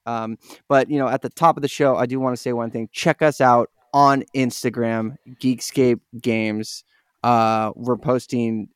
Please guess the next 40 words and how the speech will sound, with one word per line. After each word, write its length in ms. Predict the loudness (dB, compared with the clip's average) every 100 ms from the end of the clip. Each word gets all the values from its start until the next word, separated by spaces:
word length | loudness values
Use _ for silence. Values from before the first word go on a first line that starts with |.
| _
uh, 240 | -4 -4 -6
dank 280 | 0 2 4
memes, 680 | 4 6 6 4 0 -4 -16 _ _ _ -4 4
danker 360 | 4 6 4
memes, 680 | 4 0 0 -4 -6 -10 -18 _ _ _ -4
and, 460 | -2 0 -2 0
um, 520 | 0 -2 -4 -4 -8 -8
just 280 | -10 -10 -14 -18
funny 320 | -2 0 0
shit 240 | -2 -6
that 100 | -4
comes 220 | -4 -4
across 360 | -6 0 0 0
our 120 | -4
feed. 460 | -4 -4 -2 -4 -6
Uh, 160 | -6 -6
I 140 | -6
st-, 240 | -8 -6 -2
I, 260 | 0 0 -2
I 60 | -6
still 220 | -6 -8
firmly 840 | -8 -2 4 6 6 4 2 0 -6 _ _ _ _ _ _ _
believe 560 | 4 6 6 6 0 -6 _ _ _ _ _ _ -12
that 240 | 2 2 2
the 200 | 2 2
low 320 | 4 6 6
polygon 840 | 4 2 4 4 6 4 4 2 -2
rat 420 | -2 4 4 2 -2
saga 560 | 2 2 2 -2 -4 -10 _ _
is 180 | -4 -2
the 80 | -6
funniest 560 | 2 4 4 2 0
thing 220 | 0 0
I 80 | 2
have 160 | 0 0
ever 220 | -2 0
done 200 | 0 0
on 120 | 0 -2
the 140 | -4
internet, 380 | -4 -6 -10